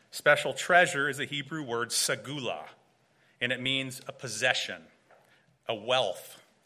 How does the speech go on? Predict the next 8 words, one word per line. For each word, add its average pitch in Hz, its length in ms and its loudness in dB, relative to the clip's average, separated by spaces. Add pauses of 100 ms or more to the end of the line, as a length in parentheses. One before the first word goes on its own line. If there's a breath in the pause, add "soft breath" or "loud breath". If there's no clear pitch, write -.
or 110 400 -4
a 113 60 0
jewel, 113 520 -4 (960 soft breath)
and 127 240 6
also 151 380 6
has 147 260 2
the 135 80 -2
meaning 147 440 0